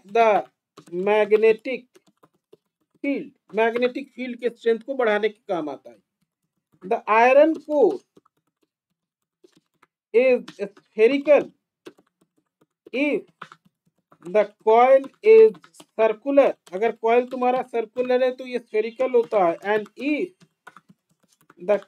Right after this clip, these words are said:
coil is rectangular, then this iron core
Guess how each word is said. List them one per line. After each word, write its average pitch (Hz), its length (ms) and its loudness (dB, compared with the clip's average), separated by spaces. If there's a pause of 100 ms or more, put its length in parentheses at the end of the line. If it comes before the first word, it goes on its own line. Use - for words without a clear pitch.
(140)
coil 277 500 4 (200)
is 220 380 2 (600)
rectangular, 220 1080 0 (2250)
then 262 400 2 (140)
this 285 240 0 (300)
iron 226 560 2 (100)
core 254 340 0